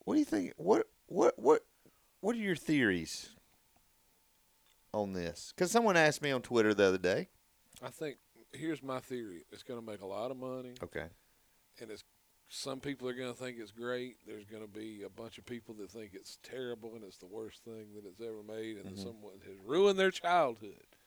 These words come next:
Speaker 1: Yeah.
Speaker 2: 'Cause this movie wasn't up to their, their expectations.
Speaker 1: Right. There will be people who,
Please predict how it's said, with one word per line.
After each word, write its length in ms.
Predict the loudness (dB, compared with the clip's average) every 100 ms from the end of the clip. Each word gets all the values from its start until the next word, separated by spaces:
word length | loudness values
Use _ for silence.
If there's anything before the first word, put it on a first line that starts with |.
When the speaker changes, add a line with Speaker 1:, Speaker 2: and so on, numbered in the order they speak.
| -10
Speaker 1:
Yeah. 200 | -6 -6 -8 _ _ _ -12
Speaker 2:
'Cause 180 | -10
this 200 | -10 -12
movie 440 | -4 -2 -2 -4 -6
wasn't 380 | -4 -4 -4 -8
up 160 | -10
to 60 | -10
their, 260 | -8 -8 -10 _ _ _ _ _ -16
their 200 | -8 -6
expectations. 1040 | -6 -10 -10 -12 -12 -20 -20 -20 -20 -20 -20 -20 -14
Speaker 1:
Right. 240 | -14 -14
There 340 | 4 10 10 10
will 140 | 6
be 180 | 2 0
people 400 | 2 0 2 0
who, 220 | 0 -2